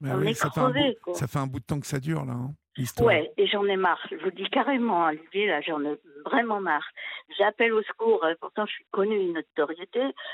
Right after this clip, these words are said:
Speaker 2: J'appelle au secours les gens, mais on n'a pas l'impression que, comment vous expliquer ? Là, c'est vrai qu'il y a Israël, il y a tout ça. Mais comment, comment expliquer que les gens ne réagissent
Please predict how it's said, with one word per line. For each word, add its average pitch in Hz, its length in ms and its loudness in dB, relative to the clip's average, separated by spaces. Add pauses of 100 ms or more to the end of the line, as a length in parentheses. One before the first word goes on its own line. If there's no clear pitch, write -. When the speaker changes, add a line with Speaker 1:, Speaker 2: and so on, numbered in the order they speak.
(100)
Speaker 2:
J'appelle 208 420 2
au 196 60 2
secours 170 300 -6
les 175 120 -10
gens, 254 220 4 (320)
mais 339 120 -2
on 359 60 0
n'a 208 140 2
pas 277 220 0
l'impression 262 680 0
que, 208 300 2 (160)
comment 359 280 0
vous 233 160 -4
expliquer ? 226 440 -6
Là, 214 140 2 (120)
c'est 185 120 0
vrai 185 180 -2
qu'il - 160 -4
y 156 40 -2
a - 40 -6
Israël, 175 760 -2
il 175 60 -4
y - 20 0
a 160 60 -4
tout - 160 -18 (100)
ça. - 140 -2 (460)
Mais 190 240 0
comment, 254 260 4 (480)
comment 294 220 4
expliquer 262 680 -2
que 240 80 -2
les 214 220 2
gens 220 180 2
ne 220 100 0
réagissent 202 500 0